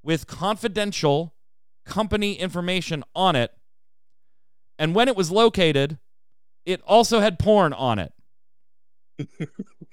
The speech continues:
There were allegations that people in some of the porn footage were underage. Those allegations kinda went away, so I kinda feel like they verified everybody was over eighteen.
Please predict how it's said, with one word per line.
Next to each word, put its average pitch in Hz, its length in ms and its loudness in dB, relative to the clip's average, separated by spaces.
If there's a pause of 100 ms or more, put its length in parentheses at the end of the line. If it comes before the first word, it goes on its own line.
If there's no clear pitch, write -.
(2000)
There 196 200 2
were 247 200 6
allegations 185 1080 2
that 160 180 0
people 160 360 -2
in 214 260 0
some 185 220 -2
of 160 80 -4
the 151 100 -2
porn 151 300 -4
footage 143 340 -4
were 139 160 -4
underage. 135 1000 -2 (680)
Those 190 140 -6
allegations 214 560 2
kinda 196 540 -2
went 190 180 2
away, 180 340 0
so 170 140 -4
I 139 80 0
kinda 160 220 -6
feel 151 400 -2
like 147 320 0
they 127 120 0
verified 120 540 -2
everybody 117 340 -2
was 110 160 -4
over 110 240 -2
eighteen. 117 640 -6